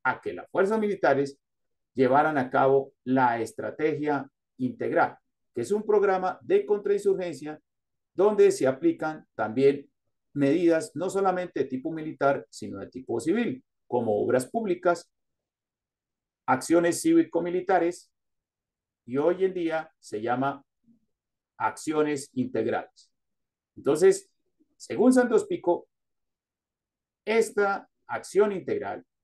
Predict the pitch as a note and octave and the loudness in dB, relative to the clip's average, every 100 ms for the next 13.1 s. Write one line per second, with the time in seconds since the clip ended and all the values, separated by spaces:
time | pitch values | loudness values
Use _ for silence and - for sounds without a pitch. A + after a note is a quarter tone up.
0 | _ _ _ - C#3 G3 - - D3+ A2+ | _ _ _ -2 0 0 -2 -4 -2 0
1 | - G#3 C3 - - - - _ _ _ | 2 2 2 -4 -12 -16 -20 _ _ _
2 | _ _ A#2+ B2+ C#3 E3+ E3+ - _ _ | _ _ 0 2 2 0 -2 -6 _ _
3 | _ _ _ _ _ _ _ _ _ B2+ | _ _ _ _ _ _ _ _ _ -4
4 | A#2+ A2+ - - - _ _ _ - A2+ | -2 -2 -4 -18 -20 _ _ _ -10 -2
5 | E3+ F#3+ F#3 C#3 C#3 C#3 E3+ - - C3 | -2 0 -4 -4 -4 -2 -2 -4 -2 -4
6 | - - F#3+ G3+ C#3+ C3 G#2 F#2+ A2+ A2+ | -4 2 2 2 -2 -4 -8 -8 -2 -2
7 | B2 - _ _ A#2 - G#2 G2+ B2+ C#3 | -2 -8 _ _ -6 -6 -6 -6 0 0
8 | - - _ _ _ _ _ _ _ C3+ | 0 -8 _ _ _ _ _ _ _ 2
9 | D3+ D#3 - _ A2 G#2+ C#3+ D3 C#3 C#3 | 2 0 -6 _ -4 0 0 0 -4 -6
10 | - _ _ A2 A2 - G#2 A2 A#2 C#3 | -10 _ _ -8 -8 -6 -8 -6 -2 0
11 | B2+ G2+ - A#2 C3 B2+ A2+ A2+ A2 A2+ | 0 0 -4 -2 0 0 0 0 -2 -4
12 | A2+ C#3 D3+ D#3+ C#3+ C3 A2+ G#2+ B2+ C3+ | -2 0 0 -2 -2 -4 -4 -4 -2 -4